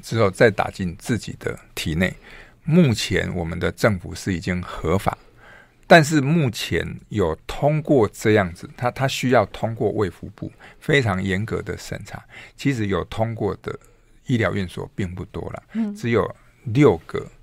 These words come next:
Speaker 1: 计划有通过而已。
Speaker 2: 嗯。嗯，
Speaker 1: 好，
Speaker 2: 嗯。
Speaker 1: 这个大家如果上卫福部的网站就会知道，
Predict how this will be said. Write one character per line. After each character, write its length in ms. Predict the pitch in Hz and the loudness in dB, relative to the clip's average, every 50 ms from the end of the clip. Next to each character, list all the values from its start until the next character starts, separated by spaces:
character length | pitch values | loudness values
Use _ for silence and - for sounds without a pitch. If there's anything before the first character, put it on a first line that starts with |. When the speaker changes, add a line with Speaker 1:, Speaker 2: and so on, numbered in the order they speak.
| - - _ _ | -20 -20 _ _
Speaker 1:
计 240 | - - - - 95 | -12 -4 -2 -2 -2
划 300 | - - - - 98 107 - - | -2 -2 -4 -4 -4 -6 -10 -6
有 200 | 180 - - - | -4 -4 -4 -4
通 260 | - - - 87 90 | -4 -6 -6 -6 -4
过 200 | 92 - 92 - - | -4 -4 -4 -2 -4
而 60 | - | -4
已。 40 | - | -6
Speaker 2:
嗯。 100 | 165 151 | -6 -6
嗯， 60 | 170 | -8
Speaker 1:
好， 160 | - - - | -8 -8 -6
Speaker 2:
嗯。 40 | 120 | -2
Speaker 1:
这 80 | 147 | 2
个 140 | 131 131 123 | 4 4 6
大 140 | 117 - 120 | 8 8 10
家 120 | 117 110 | 10 10
如 120 | 113 113 110 | 8 6 2
果 100 | 95 85 | 2 0
上 260 | - - 101 92 95 | 0 0 -2 -2 -2
卫 140 | 104 101 92 | -2 -4 -4
福 100 | - 92 | -4 -8
部 160 | 92 - 101 | -8 -6 -4
的 120 | 92 90 | -2 -2
网 120 | 92 90 85 90 90 | -2 -2 -4 -8 -4
站 200 | - 92 85 - - - - - - - - _ | -2 -2 -2 -2 -4 -12 -18 -18 -18 -20 -16 _
就 140 | - 110 104 | 2 4 4
会 80 | 98 | 4
知 180 | 90 - 90 87 | 2 0 -6 -4
道， 180 | 104 - - | -4 -4 -6